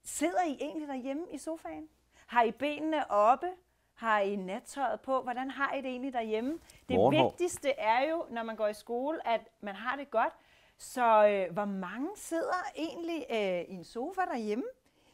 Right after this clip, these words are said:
Speaker 1: Jeg kan se, at, øh, lige nu, der er det stolen.
Speaker 2: Det er stolen.
Speaker 1: <laughs> Det er
Speaker 2: Ja, ja.
Speaker 1: stolen. Og, øh, så er jeg jo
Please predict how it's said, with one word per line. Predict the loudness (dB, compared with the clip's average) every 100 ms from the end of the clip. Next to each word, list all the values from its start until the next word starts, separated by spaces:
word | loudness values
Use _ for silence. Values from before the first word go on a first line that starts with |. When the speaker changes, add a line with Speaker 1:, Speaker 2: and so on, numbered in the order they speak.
| _
Speaker 1:
Jeg | 4 4
kan | 0
se, | -2 0 0 2
at, | 2 4 0
øh, | 2
lige | 2
nu, | 4 2 4
der |
er | 4
det | 4
stolen. | 0 0 0 -6 -8 -10 -8
Speaker 2:
Det |
er | 4
stolen. | 4 4 0
Speaker 1:
<laughs> | 4
Det | 6
er |
Speaker 2:
Ja, | 8
ja. | 6
Speaker 1:
stolen. | 4 0 2 0 -2 -8 -20 -20 -6
Og, | 8 10 10 6
øh, | 2
så | 6
er | 6
jeg |
jo | 6